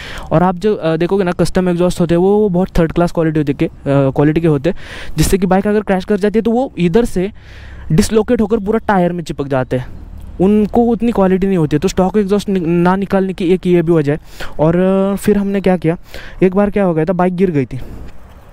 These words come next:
तो ये जो कंपनी के स्टॉक bumpers आ रहे हैं ना, ये पूरा इधर से निकल कर इधर चिपक गया था इंजन में, जिससे कि, अ, क्या damage, अ, हुआ तो नहीं था, but just normally गिरी थी, तो वो, वो हाल हो गया था। इसलिए मैंने क्या किया,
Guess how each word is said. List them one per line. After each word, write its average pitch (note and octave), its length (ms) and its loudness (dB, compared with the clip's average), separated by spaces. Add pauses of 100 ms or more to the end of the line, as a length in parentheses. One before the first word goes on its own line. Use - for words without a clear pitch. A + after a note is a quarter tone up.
(300)
तो F3+ 100 4
ये G3+ 120 4
जो G#3+ 100 -2
कंपनी G3+ 420 0
के A3+ 60 -2
स्टॉक F3 280 -2
bumpers F3 400 0
आ D#3+ 160 2
रहे D3 120 -2
हैं C3 40 -4
ना, C3+ 100 -8 (580)
ये F3+ 60 4
पूरा F3+ 320 2
इधर F#3 280 2
से G3+ 140 0
निकल D#3 280 0
कर D#3 200 -2 (640)
इधर G#3 200 4
चिपक B2 320 -6
गया B2+ 180 0
था C3 120 -4
इंजन D3 340 2
में, B2 160 -4 (440)
जिससे F3 320 2
कि, G#3+ 120 -2
अ, G#3 40 0 (100)
क्या F#3+ 400 2
damage, G#3+ 640 -2
अ, - 20 6 (400)
हुआ F3 160 4
तो G3 140 -4
नहीं B3 180 0
था, F#3+ 100 -2
but G3+ 120 0
just B3 220 -2
normally G3 340 0
गिरी G#3+ 180 2
थी, B3+ 200 0
तो A#3 120 0
वो, B2+ 460 -2
वो F3 120 4
हाल D#3+ 200 2
हो D3 100 -2
गया C3+ 140 -2
था। E3+ 100 -6 (420)
इसलिए G3 200 2
मैंने G#3+ 140 0
क्या A3 120 2
किया, F#3 140 0